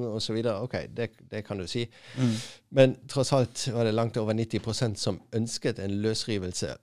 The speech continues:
Speaker 1: fra Ukraina, og ville ikke være, mer, være del av den ukrainske staten.
Speaker 2: Mm. Men hvilken legitimitet kan man gjøre det inn i et land, egentlig?
Speaker 1: Det kan
Speaker 2: Kan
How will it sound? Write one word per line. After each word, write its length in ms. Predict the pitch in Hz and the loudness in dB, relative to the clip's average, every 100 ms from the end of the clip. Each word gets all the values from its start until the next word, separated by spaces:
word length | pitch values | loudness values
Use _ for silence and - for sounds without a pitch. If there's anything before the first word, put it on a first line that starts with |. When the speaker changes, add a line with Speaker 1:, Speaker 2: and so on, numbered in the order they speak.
| - | -18
Speaker 1:
fra 480 | - 110 98 92 - | -6 0 0 0 -4
Ukraina, 480 | 107 - 107 127 180 165 | -8 -2 0 0 0 0
og 160 | 117 | 0
ville 200 | 117 110 | 2 0
ikke 260 | 87 - 90 | -2 -2 0
være, 280 | 95 87 - - 92 | 0 0 -4 -10 -6
mer, 280 | 90 92 - - | -6 -6 -10 -16
være 440 | 101 98 95 90 | -6 -4 -4 -4
del 420 | 90 107 90 82 | -2 0 0 -2
av 320 | 76 82 76 80 - _ 95 | -6 -8 -10 -14 -18 _ -12
den 160 | 90 92 | -10 -8
ukrainske 460 | - 90 87 - | -6 -6 -6 -8
staten. 380 | 87 85 82 - _ _ | -6 -6 -6 -14 _ _
Speaker 2:
Mm. 320 | 107 104 90 117 - - - - | 0 0 0 -4 -12 -12 -12 -4
Men 100 | 123 | 0
hvilken 380 | 110 107 135 117 | 0 0 -2 -2
legitimitet 840 | 117 113 113 127 - - 101 - - | -2 -4 -2 -2 -4 -4 -2 -2 -4
kan 180 | - 85 | -4 -2
man 240 | 95 113 | 0 0
gjøre 320 | 113 87 85 | 0 0 -2
det 160 | 101 104 | -2 -4
inn 120 | 98 | -4
i 40 | 101 | -6
et 120 | - | -6
land, 240 | 131 156 - _ _ _ _ _ - | -6 -8 -10 _ _ _ _ _ -10
egentlig? 440 | 98 92 - 175 151 _ _ - - - - - - _ _ _ _ - 131 139 123 | -6 -6 -6 -10 -14 _ _ -20 -20 -20 -20 -20 -20 _ _ _ _ -14 -6 -4 4
Speaker 1:
Det 140 | 165 | 6
kan 240 | - 98 87 87 - | 6 4 2 -4 -4
Speaker 2:
Kan 140 | - | 2